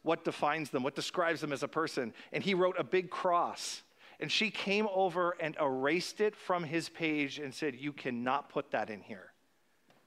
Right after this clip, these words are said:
So she turned around and he put it again.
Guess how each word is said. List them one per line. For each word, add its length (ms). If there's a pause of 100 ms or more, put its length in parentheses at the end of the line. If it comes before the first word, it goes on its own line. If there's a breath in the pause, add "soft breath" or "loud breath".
(1080)
So 160
she 120
turned 280
around 340
and 80
he 60
put 200
it 80
again. 380